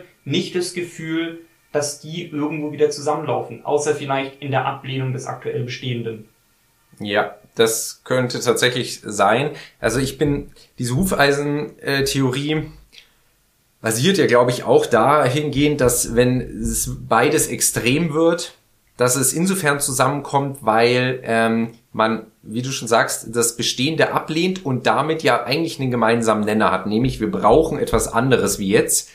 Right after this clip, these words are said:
Speaker 1: Mhm.
Speaker 2: ähm, und zwar was grundlegend anderes. Es ist auch eben nicht eine Position, ja, hier ein Gesetz oder hier ein Gesetz, sondern eigentlich lehnen wir das System. Es ist mehr oder weniger dann irgendwann immer eine Systemkritik,
Speaker 1: Mhm.
Speaker 2: wenn man ins
Speaker 1: Mhm.
Speaker 2: Extreme geht und damit überschneiden sie sich sehr stark.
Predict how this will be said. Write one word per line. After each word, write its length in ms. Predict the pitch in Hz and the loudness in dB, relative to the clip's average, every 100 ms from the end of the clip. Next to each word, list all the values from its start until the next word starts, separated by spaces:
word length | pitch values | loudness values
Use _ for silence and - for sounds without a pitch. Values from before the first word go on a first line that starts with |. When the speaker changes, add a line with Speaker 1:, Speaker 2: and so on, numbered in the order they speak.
| - | -4
Speaker 1:
Mhm. 120 | 127 | 0
Speaker 2:
ähm, 160 | 113 110 | 2 2
und 80 | 117 | 0
zwar 160 | 110 | 0
was 180 | 110 113 | 0 0
grundlegend 580 | 127 127 139 107 95 92 | 4 6 6 2 0 0
anderes. 340 | 92 90 90 | 0 0 0
Es 160 | 113 - | -2 -2
ist 240 | 123 - | -2 0
auch 160 | 117 87 | 0 0
eben 240 | 113 107 | 0 2
nicht 280 | 113 147 - | 2 0 -2
eine 120 | 127 | -2
Position, 500 | 117 117 113 113 127 | -2 -2 -2 -2 0
ja, 300 | 110 104 110 | 2 4 4
hier 220 | 113 131 127 | 2 -2 0
ein 120 | 113 | 0
Gesetz 340 | 107 107 107 | 2 0 0
oder 120 | 95 | -2
hier 200 | 92 147 | 0 2
ein 80 | 117 | 2
Gesetz, 340 | 98 101 117 - - _ | 2 2 2 0 -14 _
sondern 400 | - 107 113 110 | 0 2 2 2
eigentlich 320 | 120 151 131 | 0 0 -2
lehnen 400 | 107 123 151 110 | 0 2 2 2
wir 80 | 117 | 4
das 200 | 113 - | 4 2
System. 680 | 101 - - 147 101 82 - | -2 -2 0 0 0 -2 -8
Es 100 | - | -8
ist 320 | 131 131 - _ | -4 -4 -4 _
mehr 300 | - 120 127 | -6 0 2
oder 100 | 127 | 2
weniger 300 | 113 120 120 | 2 4 4
dann 160 | 113 117 | 4 4
irgendwann 340 | 139 139 120 | 2 2 2
immer 200 | - 170 | 2 2
eine 160 | 131 113 | 2 2
Systemkritik, 920 | 107 - - 123 113 110 - 95 - _ - | 0 -4 -2 -2 0 -2 -2 -4 -8 _ -2
Speaker 1:
Mhm. 100 | 131 | 2
Speaker 2:
wenn 100 | 101 | 2
man 140 | 98 | 2
ins 160 | 95 - | 0 0
Speaker 1:
Mhm. 60 | |
Speaker 2:
Extreme 380 | 123 - 104 101 | 0 0 0 0
geht 220 | 117 135 | -2 -2
und 200 | 117 104 | -4 -2
damit 420 | 107 127 170 165 - - - _ _ | 2 2 0 -4 -8 -20 -20 _ _
überschneiden 480 | 135 135 113 101 107 | 0 2 4 2 2
sie 200 | 107 101 | -2 -4
sich 200 | 101 - | -6 0
sehr 180 | 107 123 | 4 4
stark. 640 | - 92 82 127 - | 2 0 2 2 -2